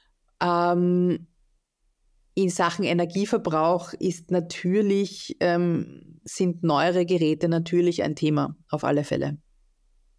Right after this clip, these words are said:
Aber ich muss ehrlich sagen, also ich glaube nicht, dass meine Küchenmaschine oder meine, mein Mixer so stark in meinen Energieverbrauch reinspielt.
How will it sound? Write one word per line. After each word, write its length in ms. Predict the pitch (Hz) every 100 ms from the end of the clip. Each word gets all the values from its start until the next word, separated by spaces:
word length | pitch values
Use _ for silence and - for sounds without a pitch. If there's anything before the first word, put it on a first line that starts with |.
| _ _ _ _ _ _ -
Aber 120 | 165
ich 240 | 175 170
muss 240 | 175 190 180
ehrlich 320 | 160 175 175
sagen, 240 | 147 151
also 120 | 170
ich 120 | 170 165
glaube 240 | 160 165
nicht, 240 | 156 160
dass 100 | 165
meine 180 | 165 165
Küchenmaschine 760 | 165 170 165 165 165 160 160 165
oder 440 | 156 156 156 151 -
meine, 360 | 160 156 - -
mein 300 | 160 156 156
Mixer 560 | 170 170 - 160 160 160 - - - - - - - _ _ _ -
so 220 | - 196
stark 300 | 170 139 143
in 80 | 165
meinen 240 | 165 160
Energieverbrauch 800 | 117 156 156 165 170 - 151 - -
reinspielt. 1500 | 131 139 135 - - - _ _ - - - - - -